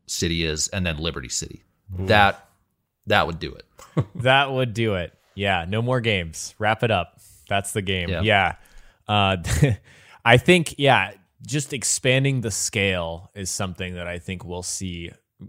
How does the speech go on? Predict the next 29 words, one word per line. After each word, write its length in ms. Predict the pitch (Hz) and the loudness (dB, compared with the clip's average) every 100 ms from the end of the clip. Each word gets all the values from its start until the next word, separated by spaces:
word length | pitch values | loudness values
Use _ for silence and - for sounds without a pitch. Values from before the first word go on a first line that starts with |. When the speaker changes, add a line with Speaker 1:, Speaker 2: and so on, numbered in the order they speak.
| - | -12
Speaker 2:
uh, 200 | 92 90 | -10 -8
games 400 | 92 90 87 95 | -6 -6 -6 -8
like 180 | 82 | -10
G 160 | - 90 | -8 -10
T 260 | 82 92 87 | -8 -6 -4
A 140 | 82 | -4
Online 580 | 80 80 82 85 82 82 | -6 -8 -8 -6 -8 -10
and 340 | 78 80 80 - - | -12 -12 -14 -16 -4
even 260 | 143 143 107 | 0 2 2
Cyberpunk. 800 | - 127 110 131 110 - - | 2 4 4 2 -4 -8 -8
I 60 | 95 | -6
think 180 | 107 104 | -6 -4
Cyberpunk 520 | 95 95 98 95 87 | -2 -2 -4 -8 -8
may 220 | 95 90 87 | -8 -8 -8
choose 320 | - 90 82 | -10 -10 -10
to 100 | 85 | -12
do 180 | 90 85 | -12 -8
that 300 | 90 85 - | -6 -6 -10
and 100 | - | -16
expand 520 | - - - 87 85 | -10 -8 -8 -8 -10
the 60 | 90 | -10
scale 360 | - 92 87 | -8 -6 -8
of 100 | 85 | -8
its 140 | 82 - | -12 -14
world 380 | 95 92 87 - | -10 -8 -8 -10
for 160 | 95 | -10
the 160 | 92 92 | -10 -10
online 420 | 92 92 95 98 | -12 -10 -8 -8
version. 380 | 95 101 110 | -8 -10 -12